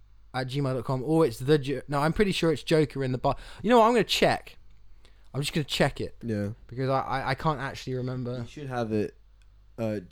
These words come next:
Speaker 1: I'll, I'll, you know what? I'm gonna link it in the description.
Speaker 2: Yeah.
Speaker 1: I'll just add it and be like, "Yeah, if you wanna email." We have a Twitter, but no one gives a shit about that. But, <laughs>
Speaker 2: <laughs>
Speaker 1: uh, yeah, I'll put the email in. So if you do wanna send emails to the show, we will listen. And, and, you know,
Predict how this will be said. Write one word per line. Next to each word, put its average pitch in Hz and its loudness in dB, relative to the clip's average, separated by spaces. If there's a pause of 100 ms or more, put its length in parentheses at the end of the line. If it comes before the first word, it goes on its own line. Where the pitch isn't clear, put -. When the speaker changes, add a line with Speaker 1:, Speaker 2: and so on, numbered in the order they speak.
(180)
Speaker 1:
I'll, 165 2
I'll, 196 4
you 233 4
know 262 10
what? 226 10
I'm 247 8
gonna 233 6
link 254 6
it 208 2
in 196 4
the 185 4
description. 127 0 (180)
Speaker 2:
Yeah. 123 2
Speaker 1:
I'll 233 4
just 226 -2
add 175 8
it - -2
and 160 0
be 151 4
like, 143 2
"Yeah, 170 6
if - 2
you 180 0
wanna 165 0
email." 160 4
We 185 6
have 226 6
a 185 0
Twitter, 156 2
but 139 -2
no 156 0
one 131 -2
gives 120 -2
a 113 -8
shit 117 -6
about 110 -6
that. - -14 (360)
But, 151 6 (200)
<laughs> - -16
Speaker 2:
<laughs> - -
Speaker 1:
uh, 151 6
yeah, 175 6
I'll 160 8
put 190 4
the 185 0
email 156 2
in. 110 -2
So 131 -4
if 131 -4
you 165 -2
do 180 0
wanna 165 -2
send 156 -2
emails 151 -2
to 143 -8
the 131 -2
show, 135 4
we 151 4
will 151 2
listen. 151 0
And, 196 0
and, 220 0
you 277 0
know, 226 6